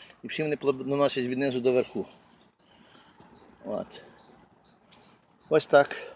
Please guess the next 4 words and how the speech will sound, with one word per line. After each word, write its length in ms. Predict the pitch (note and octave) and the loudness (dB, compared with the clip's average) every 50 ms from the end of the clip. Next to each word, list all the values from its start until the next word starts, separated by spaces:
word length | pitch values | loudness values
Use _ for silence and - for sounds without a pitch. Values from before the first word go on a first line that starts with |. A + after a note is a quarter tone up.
| - - - _ _ _ _ _ _ _ _ _ _ _ _ _ - - - - _ _ _ _ _ _ _ _ _ - - - - - - _ _ _ _ _ - - - - - - _ | -20 -20 -20 _ _ _ _ _ _ _ _ _ _ _ _ _ -20 -20 -20 -20 _ _ _ _ _ _ _ _ _ -20 -20 -20 -20 -20 -20 _ _ _ _ _ -20 -20 -20 -20 -20 -16 _
Помідори 460 | - A2+ A#2 A#2 A2+ C3 C3+ C3+ C3 | -6 -2 -2 2 6 8 8 8 8
мої 400 | B2 A#2 A#2+ B2+ B2+ C3 B2+ A#2+ - - - - - - - - - - - - - - - - - - - - - - - - - - - - - - - - - - - - - - - - - - - - - - - - - - - - - - - - - - | 8 6 8 8 8 6 4 2 -4 -12 -20 -20 -20 -20 -20 -20 -20 -20 -20 -20 -20 -20 -18 -18 -18 -20 -20 -20 -20 -20 -20 -20 -20 -20 -20 -20 -20 -20 -20 -20 -20 -20 -20 -20 -20 -20 -20 -20 -20 -20 -20 -20 -20 -20 -20 -20 -20 -20 -20 -20 -20 -20 -20 -10 -6 -2
ростуть, 680 | A#2 A2+ G#2 - - - D3+ E3+ F3+ - - - - - - - - - - - - - - - - - - - | 0 0 0 -2 0 4 4 4 4 4 -2 -6 -8 -10 -14 -18 -20 -20 -20 -20 -20 -20 -20 -20 -20 -20 -10 -2
дозрівають. 800 | A2+ A2+ G#2+ A2 G2+ G2+ G2+ B2 C3+ D3 D3+ E3+ E3+ - - - | -2 -2 0 0 -2 4 8 10 12 12 10 8 4 0 -8 -16